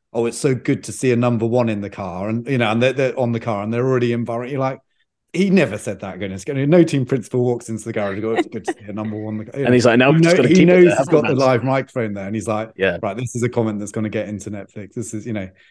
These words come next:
Speaker 1: and so at times, um, it's a, or maybe he is like that, and, you know, it's just the way that team principals act in.
Speaker 2: No,
Speaker 1: in
Speaker 2: Christian,
Speaker 1: garage.
Speaker 2: I, I think Christian is always a hundred percent sure that, yeah, he knows the cam-,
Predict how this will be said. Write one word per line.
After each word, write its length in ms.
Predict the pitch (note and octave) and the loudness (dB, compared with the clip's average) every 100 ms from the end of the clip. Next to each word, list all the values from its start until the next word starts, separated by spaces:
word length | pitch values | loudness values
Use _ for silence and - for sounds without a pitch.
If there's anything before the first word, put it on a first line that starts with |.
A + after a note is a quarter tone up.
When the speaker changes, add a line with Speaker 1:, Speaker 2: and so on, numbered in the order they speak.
| _ _ | _ _
Speaker 1:
and 140 | B2+ A#2 | -6 0
so 260 | C#3+ C3 | 2 2
at 80 | C3+ | 2
times, 360 | D#3 D3 C3 A#2 | 0 0 0 -2
um, 320 | A#2 A2+ A#2 | -2 -4 -8
it's 140 | A2+ | -10
a, 80 | B2 | -4
or 300 | D3 F#3 D#3+ E3 | 4 4 4 2
maybe 280 | F#3 D3 G#2+ | 2 4 2
he 100 | B2 | 0
is 140 | A#2+ | 0
like 180 | E2+ - | -6 -12
that, 220 | G2 F2 | -14 -10
and, 260 | G#2 G#2 C3+ | -8 -8 -6
you 60 | G#2 | -8
know, 160 | F#2 G2 A#2 | -6 -8 -10
it's 200 | G2+ - | -12 -10
just 220 | A2 - | -10 -8
the 80 | A2 | -6
way 180 | G2+ G2+ | -6 -8
that 180 | G2+ - | -10 -8
team 180 | A2+ | -8
principals 420 | F#2+ A2 - G#2+ A2+ | -6 -10 -10 -10 -10
act 240 | G#2 - | -12 -12
in. 180 | G2+ F#2+ _ _ | -14 -14 _ _
Speaker 2:
No, 360 | F2+ F#2 F2 F2 | 0 4 4 4
Speaker 1:
in 100 | E2+ - | 2 -4
Speaker 2:
Christian, 420 | - - B2 C3+ | -4 -2 2 2
Speaker 1:
garage. 240 | B2 A2+ - | 2 0 0
Speaker 2:
I, 80 | A#2 | 0
I 40 | |
think 220 | A#2+ A#2+ | 0 -2
Christian 360 | - A#2+ G#2 G2+ | -2 -6 -4 -4
is 160 | G2+ F2+ | -4 0
always 220 | G#2 F#2+ | 0 0
a 60 | F#2 | -4
hundred 280 | - G#2+ | -2 -2
percent 320 | F#2 - F#2 - | -2 -4 -4 -2
sure 220 | G2+ F2 | -2 -2
that, 140 | E2 | -4
yeah, 200 | F2+ F2+ - | -6 -4 -2
he 140 | A#2+ | -2
knows 240 | A2+ G2 E2+ | 2 2 0
the 60 | |
cam-, 160 | - | -8